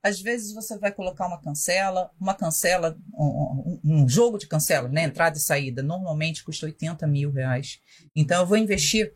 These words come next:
mais ou menos, uma implantação de um estacionamento custa de cem a duzentos mil reais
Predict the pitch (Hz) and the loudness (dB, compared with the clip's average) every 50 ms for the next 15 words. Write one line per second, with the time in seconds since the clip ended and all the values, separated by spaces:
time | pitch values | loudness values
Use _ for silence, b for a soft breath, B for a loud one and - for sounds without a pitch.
0 | _ - 185 196 220 247 277 269 220 208 208 190 185 190 202 202 185 170 165 160 | _ -2 2 4 4 4 2 0 0 0 0 0 2 4 4 4 4 2 0 0
1 | 160 185 185 180 160 - 185 185 185 - 165 - - 180 170 170 160 170 170 160 | 0 0 0 -2 -4 -4 -6 -4 -4 -4 -2 -2 0 -2 -2 -2 -2 0 0 2
2 | 156 - - 160 - - 151 151 151 165 175 165 - _ - 190 185 - - 175 | 2 2 2 2 2 4 4 4 4 4 2 -2 -6 _ -6 -4 -4 -2 -2 -2
3 | 165 165 180 160 - - - 202 202 208 208 208 208 B B B B B B - | -2 -2 0 0 0 2 2 2 2 2 0 -2 -4 B B B B B B -2
4 | 185 175 190 190 165 175 175 170 156 - - 175 170 160 160 160 160 160 143 113 | -2 0 0 0 0 0 0 -2 -4 -2 2 4 4 6 6 6 6 6 4 4
5 | 98 - - - - - - | 0 -2 -4 -4 -4 -4 -6